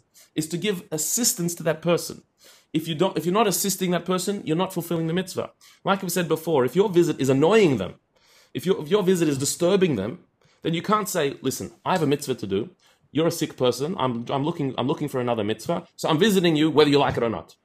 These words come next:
That, that's not a mitzvah. The mitzvah is that it has to benefit them. It has to give them comfort, strength. So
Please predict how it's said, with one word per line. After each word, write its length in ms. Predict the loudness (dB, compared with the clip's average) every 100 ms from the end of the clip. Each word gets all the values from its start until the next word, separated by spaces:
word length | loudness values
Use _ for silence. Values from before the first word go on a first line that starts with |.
| _
That, 180 | -6 -4
that's 160 | -4 0
not 140 | 0
a 60 | 0
mitzvah. 280 | -4 -4
The 80 | -4
mitzvah 420 | -2 -4 -6 -6
is 160 | -2 -2
that 120 | -2
it 60 | -4
has 180 | -6 -4
to 100 | -2
benefit 520 | 2 2 0 -2 -2
them. 320 | 0 -2 -4 -12 -6
It 100 | -4
has 160 | -2
to 80 | -4
give 220 | -4 -4
them 100 | -4
comfort, 420 | -4 -2 -2 -4 -6
strength. 460 | 0 0 0 -6 _ _ _
So 460 | -2 2 2 2